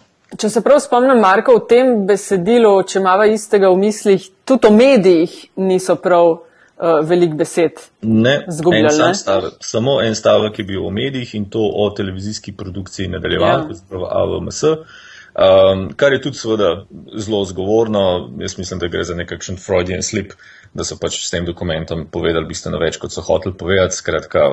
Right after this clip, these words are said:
Speaker 2: ne, formalno, eh, govorijo veliko o tem, kako se trudijo za slovenske medije, ali pa na drugi strani, kako se trudijo za slovensko glasbo in ustvarjalnost.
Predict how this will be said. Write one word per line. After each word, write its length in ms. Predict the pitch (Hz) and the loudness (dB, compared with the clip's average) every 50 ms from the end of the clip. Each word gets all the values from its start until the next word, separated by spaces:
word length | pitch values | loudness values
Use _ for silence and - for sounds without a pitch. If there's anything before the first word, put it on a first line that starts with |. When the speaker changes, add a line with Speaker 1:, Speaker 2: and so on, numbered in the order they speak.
| 55 - - _ - | -2 -6 -14 _ -10
Speaker 2:
ne, 220 | 78 78 78 80 | -8 -8 -8 -8
formalno, 600 | - - - 90 85 87 87 87 87 87 85 85 | -8 -6 -6 -4 -2 0 0 2 0 0 0 0
eh, 520 | 80 76 69 62 52 - - - 73 65 57 | 0 0 0 -2 -4 -6 -6 -6 -6 -6 -6
govorijo 440 | - 90 95 90 92 95 98 95 90 | -6 -6 -4 -4 -2 -2 0 0 0
veliko 360 | 85 92 95 107 104 - 98 | 0 0 -2 -2 0 0 2
o 220 | 90 87 80 - 87 | 2 2 2 0 -2
tem, 240 | - 98 92 90 87 | -2 -2 -2 -2 -4
kako 300 | - - - 90 87 85 | -8 -8 -4 -4 -4 -2
se 160 | - - 87 | -2 -6 -6
trudijo 380 | - 92 90 87 87 85 82 80 | -6 -6 -6 -4 -2 -2 -4 -4
za 140 | 80 82 80 | -6 -8 -8
slovenske 500 | - 95 82 82 87 85 - - 82 78 78 - _ _ _ _ | -6 -6 -6 -4 -6 -6 -6 -6 -6 -8 -8 -12 _ _ _ _
medije, 420 | 101 101 107 107 104 104 98 92 - | -2 0 0 0 2 0 0 0 0
ali 140 | 85 92 87 | 0 -2 -2
pa 80 | 92 92 | -2 -6
na 80 | 90 | -6
drugi 220 | 87 87 92 90 92 | -6 -6 -8 -8 -8
strani, 300 | - 92 92 92 87 85 | -6 -4 -4 -4 -4 -6
kako 220 | 90 85 - 87 | -8 -8 -8 -8
se 140 | - - 90 | -6 -6 -8
trudijo 260 | 90 90 90 90 90 | -6 -6 -4 -4 -4
za 120 | 85 87 87 | -4 -6 -8
slovensko 440 | - 90 85 82 87 85 - - 90 | -6 -6 -4 -4 -6 -6 -8 -10 -6
glasbo 380 | 90 87 85 87 87 90 92 | -2 0 0 0 -2 -4 -6
in 100 | 90 90 | -8 -8
ustvarjalnost. 720 | 85 85 - 87 85 90 95 104 107 98 - - - _ | -10 -10 -8 -4 -2 0 0 0 -2 -4 -6 -8 -10 _